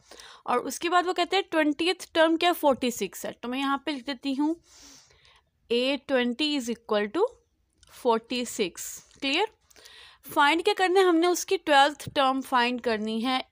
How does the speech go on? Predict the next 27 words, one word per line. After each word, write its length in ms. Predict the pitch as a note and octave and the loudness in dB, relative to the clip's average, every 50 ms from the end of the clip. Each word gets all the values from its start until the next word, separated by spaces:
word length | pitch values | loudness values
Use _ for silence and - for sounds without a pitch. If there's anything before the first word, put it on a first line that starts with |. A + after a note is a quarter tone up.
| - - | -6 -4
ए 440 | G#3+ G#3+ G#3 G#3 A3+ C4 D4+ D#4+ - _ _ _ _ _ _ _ _ _ - | -2 0 2 2 2 0 -2 -4 -8 _ _ _ _ _ _ _ _ _ -6
ट्वेल्व। 340 | A3 G#3 F#3+ E3+ D#3 E3 E3+ - _ _ _ _ _ _ _ _ _ _ _ _ _ _ _ _ _ _ _ _ _ _ _ _ _ _ _ _ _ _ _ - _ _ _ _ _ _ _ - _ _ _ - - - - - - - _ _ - | -4 -2 0 -2 -2 -4 -10 -16 _ _ _ _ _ _ _ _ _ _ _ _ _ _ _ _ _ _ _ _ _ _ _ _ _ _ _ _ _ _ _ -20 _ _ _ _ _ _ _ -20 _ _ _ -20 -20 -20 -20 -20 -20 -20 _ _ -6
अब 120 | - C#4 C#4 | -6 -4 -4
मैं 140 | D4 F4 F#4 | -2 -4 -2
यहाँ 260 | F#4 E4+ E4+ E4 D#4+ - | 0 0 0 0 -2 -2
पे 80 | F4 | -4
लिखती 280 | E4 D#4+ - _ - D#4 | -4 -6 -6 _ -4 -4
हूँ 140 | D#4+ D#4 - - | -4 -2 -2 -2
nth 260 | C4 C#4 D4 - - - | 0 0 -2 -4 -6 -4
टर्म 220 | C#4 B3 A#3 A#3 | -2 -2 -2 -2
का 120 | A#3 B3+ B3+ | 0 -2 -2
फॉर्मूला 580 | - - B3 A#3 A#3 A#3 A#3+ C4+ C#4 C4 C4+ C4+ | 0 0 0 0 2 0 0 0 2 2 2 2
फ़ोर 360 | - - C4+ B3 B3 B3+ C4 | 0 0 0 2 4 4 2
ए 160 | - - A3 F#3+ | 2 0 -2 -2
पी, 220 | - - F#3+ F3 | -2 -6 -10 -8
तो 160 | - - A3+ | -6 -4 -2
वो 160 | A#3 C4 D4 D#4 | 2 4 4 4
हमारे 280 | E4 D#4+ D4+ C4 B3 B3 | 6 4 4 2 2 2
पास 360 | - A#3 G#3+ G#3+ A3 - - | 2 4 4 4 2 0 -4
है 100 | C4+ C4+ | -4 -4
ए 360 | - - A#3 A#3 B3 C#4 - - | -4 -4 -2 -2 -2 -2 -2 0
एन 200 | A3 A3 A#3+ - - | 0 0 0 -2 -4
is 180 | B3 A3 G3+ G#3+ | -6 -6 -6 -6
equal 340 | - - - G3 F#3+ F#3 | -8 -4 -4 -4 -4 -2
to 200 | - C4+ D#4 F4+ F#4+ _ _ _ _ _ _ _ - _ _ - - _ _ _ _ - | -2 -4 -4 -4 -6 _ _ _ _ _ _ _ -20 _ _ -20 -20 _ _ _ _ 2
ए 200 | A#3 A#3 A#3+ B3 | 4 6 6 6
वन 300 | A#3+ G#3+ G#3+ A3 D4+ G4 | 6 4 4 2 2 0